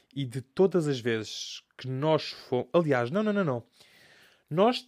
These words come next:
nós fomos a uma mesmo. Ok, então eu vou contar uma a uma, até porque <laughs> estou tão confuso com a vida. Com tudo no geral, mas pronto, bora.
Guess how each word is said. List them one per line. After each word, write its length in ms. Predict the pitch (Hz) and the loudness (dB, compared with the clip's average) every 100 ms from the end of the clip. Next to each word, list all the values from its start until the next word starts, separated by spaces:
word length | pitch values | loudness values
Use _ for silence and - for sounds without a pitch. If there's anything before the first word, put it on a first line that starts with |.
| - | -6
nós 180 | 151 202 | -2 0
fomos 220 | 208 170 | 0 4
a 60 | 151 | 4
uma 160 | 147 | 2
mesmo. 380 | 123 120 127 208 _ _ _ _ _ _ _ _ _ _ _ _ _ _ _ - | 0 -2 -2 -8 _ _ _ _ _ _ _ _ _ _ _ _ _ _ _ -8
Ok, 180 | 147 120 | -6 0
então 140 | 147 | 0
eu 40 | 143 | 2
vou 80 | |
contar 240 | 147 156 135 | 2 2 4
uma 180 | 131 117 | 4 2
a 40 | |
uma, 260 | 117 107 98 | 0 -6 -2
até 160 | 135 | -2
porque 220 | 127 123 - | -2 -6 -10
<laughs> 1120 | 202 - - - - - - - - - - | -10 -10 -20 -20 -20 -20 -20 -20 -20 -20 -20
estou 180 | - 147 | -14 -8
tão 120 | 147 | -6
confuso 360 | 147 - 139 | -6 -6 -8
com 120 | - 135 | 0 0
a 60 | |
vida. 260 | 127 127 131 - | 0 -6 -8 -8
Com 100 | - | -4
tudo 200 | 180 156 | -2 -2
no 60 | 135 | -2
geral, 280 | 123 123 120 | -2 -2 -2
mas 100 | 123 | -6
pronto, 200 | 127 117 | -8 -2
bora. 200 | 113 | -2